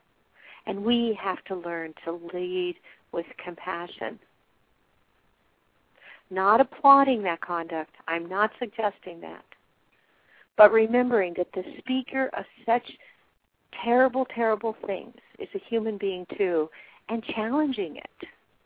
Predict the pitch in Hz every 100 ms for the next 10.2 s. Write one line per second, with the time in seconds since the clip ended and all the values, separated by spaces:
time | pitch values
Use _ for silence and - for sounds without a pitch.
0 | _ _ _ _ - - 226 226 240 233
1 | 240 226 202 202 202 - 180 170 170 170
2 | - - _ _ _ _ _ _ _ _
3 | _ _ _ _ _ - - - 254 269
4 | 330 - - 294 285 277 - 277 269 254
5 | - 190 185 - 185 180 180 214 202 -
6 | 226 220 202 196 233 226 226 202 180 185
7 | 180 220 277 - - 214 214 208 202 180
8 | 196 208 - - - _ _ _ _ _
9 | _ _ _ - - 240 226 - - 269
10 | 247 214